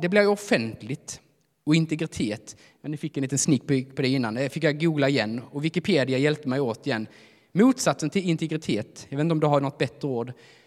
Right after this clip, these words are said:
men leder till psykisk splittring, oärlighet, omoral, vanrykte, bedrägeri, dubbelhet.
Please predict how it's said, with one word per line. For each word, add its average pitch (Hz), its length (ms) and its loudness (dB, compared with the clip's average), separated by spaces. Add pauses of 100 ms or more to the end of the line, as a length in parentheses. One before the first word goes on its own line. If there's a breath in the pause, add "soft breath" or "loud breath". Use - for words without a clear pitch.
(260 soft breath)
men 151 280 0
leder 165 240 4
till 151 120 2
psykisk - 720 -2
splittring, 107 880 -6 (420)
oärlighet, 120 920 2
omoral, 120 680 2
vanrykte, 117 840 0 (100)
bedrägeri, 139 760 0
dubbelhet. 113 1040 -4